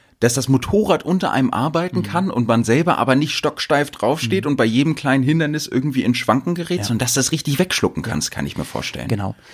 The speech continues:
Speaker 2: Also das ist die bessere Wahl auf jeden Fall. Ähm, vor allen Dingen, deswegen finde ich gut, dass du es angesprochen hast, wenn da was kommt, mit dem ich nicht gerechnet habe, dann ist da doch ein Stein. Ich bin von der Spur abgekommen. Ich habe mich ein bisschen wegleiten lassen,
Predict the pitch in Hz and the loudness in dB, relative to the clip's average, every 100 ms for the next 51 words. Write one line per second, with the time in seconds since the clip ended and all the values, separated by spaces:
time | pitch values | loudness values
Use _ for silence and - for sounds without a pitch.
0 | - - 117 120 - _ _ _ _ - | -8 0 2 2 0 _ _ _ _ -20
1 | 123 - 131 143 123 107 101 95 98 95 | -8 0 0 2 0 2 0 -2 -2 -2
2 | - - - 95 - - - - - - | -4 -6 -6 -6 -8 -10 -10 -20 -18 -12
3 | - 120 113 - 131 135 170 156 156 156 | 0 2 2 2 2 2 4 4 2 2
4 | 123 127 151 143 131 - 156 120 113 147 | 2 0 2 0 -2 2 2 2 0 0
5 | 131 - 110 110 117 120 147 127 113 - | 0 0 0 0 0 2 4 4 2 0
6 | - 147 120 117 113 113 - 98 95 - | 0 0 0 0 0 -2 -6 -8 -8 -8
7 | 104 101 120 160 143 123 131 123 - 101 | -4 0 2 2 2 2 2 0 0 0
8 | 104 - 190 - 143 131 - 151 - - | 0 0 0 2 2 2 0 0 0 -4
9 | - - 92 - 135 131 135 127 117 - | -4 -2 -4 -4 -6 -6 -4 0 0 0
10 | 98 95 104 95 101 120 143 | -2 -2 -2 -2 0 -2 -4